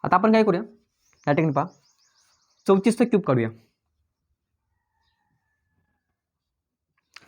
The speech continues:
आपल्या सर्वांना माहिती आहे, तीनचा क्यूब किती आहे? सत्तावीस. चारचा क्यूब किती? चौसष्ट.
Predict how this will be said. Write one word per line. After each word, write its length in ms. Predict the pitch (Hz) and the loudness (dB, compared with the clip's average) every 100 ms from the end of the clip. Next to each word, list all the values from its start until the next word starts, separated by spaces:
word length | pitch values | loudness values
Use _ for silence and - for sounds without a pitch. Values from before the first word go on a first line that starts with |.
| - _ | -20 _
आपल्या 200 | 139 165 202 | -4 -2 0
सर्वांना 220 | 214 202 | 0 -2
माहिती 160 | 180 | -4
आहे, 180 | 131 - | -6 -2
तीनचा 220 | 214 202 | 0 2
क्यूब 160 | 214 202 | 0 0
किती 140 | 208 180 | -2 -2
आहे? 180 | 175 185 _ _ _ _ _ _ _ _ _ _ _ _ _ _ _ _ _ _ - | -4 -8 _ _ _ _ _ _ _ _ _ _ _ _ _ _ _ _ _ _ -8
सत्तावीस. 520 | 131 - 135 143 - - _ _ _ _ _ _ _ _ _ _ _ _ _ _ _ _ _ _ _ _ _ _ _ _ _ _ _ _ _ _ - | -8 -4 -2 -2 -6 -20 _ _ _ _ _ _ _ _ _ _ _ _ _ _ _ _ _ _ _ _ _ _ _ _ _ _ _ _ _ _ -4
चारचा 260 | 180 175 202 | -2 0 -2
क्यूब 180 | 208 190 | -4 -4
किती? 260 | 180 185 190 _ _ _ _ _ _ _ _ _ _ _ _ _ _ _ _ - | -6 -6 -12 _ _ _ _ _ _ _ _ _ _ _ _ _ _ _ _ -2
चौसष्ट. 380 | 139 156 151 | -2 -2 -10